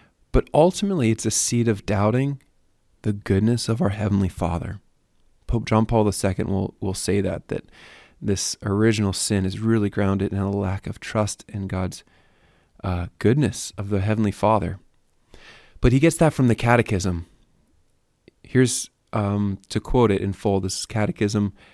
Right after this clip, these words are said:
paragraph three hundred and ninety-seven. "Man, tempted by the devil, let his trust in his Creator die in his heart,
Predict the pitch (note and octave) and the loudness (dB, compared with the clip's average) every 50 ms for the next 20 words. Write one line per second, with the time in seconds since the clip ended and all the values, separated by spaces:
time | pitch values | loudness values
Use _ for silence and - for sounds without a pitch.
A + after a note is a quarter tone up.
0 | _ _ _ _ _ - - G#2+ G2+ G2 G2+ G2+ - - - B2 B2 A2+ A2+ A#2 | _ _ _ _ _ -2 0 0 2 2 0 0 -2 0 0 2 2 4 4 2
1 | A#2 A2+ G#2 G#2 G2 G2 G2 G2+ G2+ F#2+ - - G2+ F#2+ F#2 F2+ F2+ F2+ - _ | 2 2 2 2 2 2 2 0 0 -2 -2 -2 -2 -2 -2 -2 -6 -6 -12 _
2 | - _ _ _ _ _ _ _ _ _ - - - A2+ B2 C#3+ C#3+ B2 A2+ A#2 | -20 _ _ _ _ _ _ _ _ _ -14 -2 0 2 4 4 6 4 4 4
3 | B2 A#2+ A#2 - - B2+ C3 C#3 C#3 C#3+ C#3+ B2 A#2+ A#2 A2+ A2 G#2+ G2+ G2+ G2 | 2 0 -2 -6 -2 0 2 2 2 0 0 0 2 0 2 0 0 0 0 -2
4 | F#2+ G2+ A#2 A#2+ A#2 - - - A#2 A#2 A#2 A#2+ A2+ - - - - - C#3+ D3+ | 0 0 -2 -2 -2 -6 -6 -2 0 2 2 2 0 -2 -6 -12 -4 -2 0 0
5 | D3 - - C#3 B2+ B2 G#2+ - - - - G#2+ G#2+ G#2 G#2 G2+ G2 G2+ G2 G#2 | 0 0 -2 0 0 0 0 -2 -6 -6 -2 -2 0 2 0 0 0 0 0 2
6 | A2 A#2 A#2 A#2 A2 G#2 - - - G2 F2+ F2 - - - | 2 2 2 2 2 0 -2 -2 -2 -2 -2 -2 -6 -10 -20